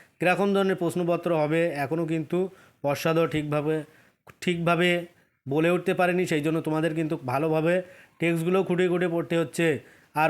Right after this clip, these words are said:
প্রশ্নগুলো তোমরা বেশি বেশি করে প্র্যাকটিস করো। এখানে দেখো, দুটো কবিতা থেকে দুটো প্রশ্ন দেওয়া আছে। একের দাগ, লালন শাহ ফকিরের গানে বাউল সাধনার বিভিন্ন দিক যেভাবে প্রকাশিত হয়েছে, তা আলোচনা করতে হবে। আর দুইয়ের দাগ, আমাদের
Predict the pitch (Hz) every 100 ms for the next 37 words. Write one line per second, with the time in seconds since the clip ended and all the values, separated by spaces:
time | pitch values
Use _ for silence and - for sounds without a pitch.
0 | 147 165 196 196 185 175 170 156 147 175
1 | 170 165 165 156 143 165 160 170 175 170
2 | 143 156 156 156 175 180 - - _ 139
3 | 160 160 160 170 175 185 180 170 165 165
4 | 156 151 165 170 170 170 180 151 160 151
5 | 165 160 - - _ - 156 175 208 220
6 | 202 196 196 175 165 170 160 151 170 -
7 | - _ 123 160 170 175 156 160 190 208
8 | 185 180 175 170 147 156 165 170 165 151
9 | 147 156 170 160 151 156 160 165 165 175
10 | 175 165 151 147 160 160 156 170 185 202
11 | - - - - 143 143 170 180 165 185
12 | 185 185 - _ _ _ - 156 175 170
13 | 160